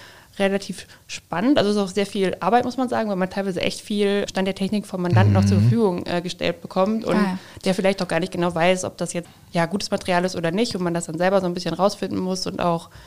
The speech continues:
Speaker 1: gucken muss, was findet man sonst noch so im Internet und was ist auch
Speaker 2: Mhm.
Speaker 1: wirklich gesichert dann schon zum entscheidenden Anmeldetag oder Prioritätstag bekannt gewesen.
Speaker 3: Mhm.
Speaker 1: Und ja, das ist relativ viel, was man da sichten muss. Und dann ist es halt natürlich auch relativ, ja, ich sag mal, ähm, ja,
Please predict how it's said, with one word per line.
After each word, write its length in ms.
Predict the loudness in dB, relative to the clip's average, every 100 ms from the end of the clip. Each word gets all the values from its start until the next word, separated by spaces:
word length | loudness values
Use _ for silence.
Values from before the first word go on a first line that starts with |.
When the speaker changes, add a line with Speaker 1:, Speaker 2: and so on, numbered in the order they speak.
| -20 -2
Speaker 1:
gucken 260 | 0 2
muss, 160 | 0 0
was 100 | -2
findet 220 | -2 -2
man 120 | 0
sonst 220 | 0 -2 -2
noch 80 |
so 100 | -4 -4
im 100 | -4
Internet 500 | -4 -2 0 -2 -2
und 220 | -4 -2
was 160 | -4
ist 100 | -4
auch 80 | -2
Speaker 2:
Mhm. 60 | 2
Speaker 1:
wirklich 340 | 2 4 2
gesichert 480 | 2 -2 2 2 0
dann 140 | -2
schon 260 | -2 -2 -2
zum 400 | -2 -2 -2 -2 -6 -18 -20 -2 2
entscheidenden 760 | 4 4 4 4 4 4 2
Anmeldetag 600 | 2 2 2 0 -2 0
oder 120 | 0
Prioritätstag 840 | -2 -6 -6 -4 -6 -4 -4 -4 -6
bekannt 320 | -8 -4 -4
gewesen. 600 | -4 0 0 0 0 -2 0
Speaker 3:
Mhm. 300 | 2 2 0
Speaker 1:
Und 200 | 0 2
ja, 100 | 2
das 120 | 2
ist 120 | 0
relativ 300 | -2 -2 -4
viel, 180 | -4 -2
was 100 | -2
man 120 | -2 -2
da 80 |
sichten 300 | -2 -4 -2
muss. 240 | 0 0 0
Und 320 | 0 0 2
dann 180 | 2 0
ist 120 | -4
es 120 | -2
halt 160 | 0 0
natürlich 400 | -4 -4 -2 0
auch 200 | -2 -2 -4
relativ, 640 | 0 0 -2 -2 -4 -4 -14 -20 _ -2
ja, 260 | 4 4 4
ich 80 | 0
sag 160 | -4
mal, 440 | 0 2 2 2 0
ähm, 280 | -2 -2 -6 -12 -20 _ -4
ja, 340 | 2 4 2